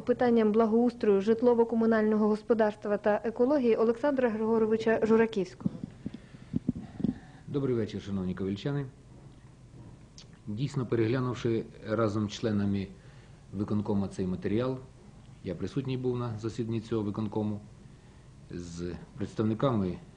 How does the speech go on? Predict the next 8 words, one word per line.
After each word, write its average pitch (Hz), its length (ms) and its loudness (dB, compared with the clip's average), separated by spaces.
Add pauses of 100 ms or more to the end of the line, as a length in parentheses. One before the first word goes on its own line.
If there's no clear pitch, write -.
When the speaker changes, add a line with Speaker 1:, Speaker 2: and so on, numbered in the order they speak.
(480)
Speaker 2:
будівельного 92 460 -4
управління, 131 560 0 (1300)
я 131 360 0
абсолютно 110 480 -2
переконався 101 580 -2
в 87 40 -6
тому, 123 340 -4
що 101 320 -2